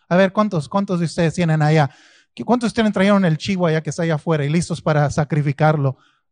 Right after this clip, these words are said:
Óiganme, iglesia, cómo las cosas han cambiado. Antes de que te quejes de todo lo que Dios se requiere, recuerda cómo antes, hay otras escrituras que decía que, que tenían que sacrificar tres mil animales,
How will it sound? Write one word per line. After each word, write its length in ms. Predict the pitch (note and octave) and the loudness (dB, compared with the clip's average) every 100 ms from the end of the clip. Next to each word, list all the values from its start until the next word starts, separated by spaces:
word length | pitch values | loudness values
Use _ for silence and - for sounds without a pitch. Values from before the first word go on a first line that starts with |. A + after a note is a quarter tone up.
| _ | _
Óiganme, 520 | G#3+ B3+ C4+ C#4 C4 | -6 -2 -2 -2 -2
iglesia, 580 | A3 G3 G3 - A3+ G#3+ | 0 0 -2 -4 -12 -6
cómo 240 | A#3 A#3 | -2 -2
las 220 | A3+ F#3 - | -2 -4 -4
cosas 400 | A#3 G3+ G#3 G3+ | -6 -6 -6 -6
han 100 | G3+ | -4
cambiado. 800 | F#3+ A#3 B3 C#4+ D4+ C4+ - _ _ _ _ _ _ _ | -2 0 2 2 4 2 0 _ _ _ _ _ _ _
Antes 300 | A3 C#4 C#4 | -2 0 -2
de 100 | A#3+ | -4
que 120 | F#3 - | -2 -2
te 260 | G#3 F3+ | -2 -4
quejes 400 | - C4+ - B3 | -2 -2 -2 0
de 100 | G3 | 0
todo 220 | - B3+ | 0 0
lo 140 | B3+ G#3 | 2 0
que 100 | G3+ | 0
Dios 240 | G#3 A#3+ | 2 2
se 100 | - | 2
requiere, 600 | F#3+ F3+ - A#3+ C4 G#3+ - - | 0 0 0 2 2 2 -2 -2
recuerda 580 | G3 G3 G3 B3+ C#4 A#3+ | 2 2 2 0 2 -4
cómo 380 | A#3 B3+ C4 | -2 2 2
antes, 440 | A#3+ A3+ B3+ A#3 - - - | 2 2 2 0 -2 -6 0
hay 140 | G3 | 4
otras 260 | B3+ B3+ A#3 | 4 2 -2
escrituras 580 | A#3 - G#3 B3 B3 - | -2 -2 -2 2 0 0
que 120 | A3 | 2
decía 420 | G3+ F#3 B3 A#3 | 2 2 2 0
que, 300 | - G3+ G3 | 0 -2 -2
que 100 | - | -2
tenían 320 | F#3+ G3+ A3+ A#3+ | -2 0 0 0
que 120 | A#3 | -2
sacrificar 640 | A3+ G3 F#3+ G3 G3+ - - | -2 -2 -4 0 0 0 0
tres 360 | A#3 A3+ F3+ | 4 4 4
mil 580 | A3+ A#3 B3 D4 F4 F#4 E4 B3 | 0 0 0 0 2 0 0 0
animales, 800 | B3+ B3+ B3 C#4+ C#4 D3 - | 0 2 2 2 0 -4 -8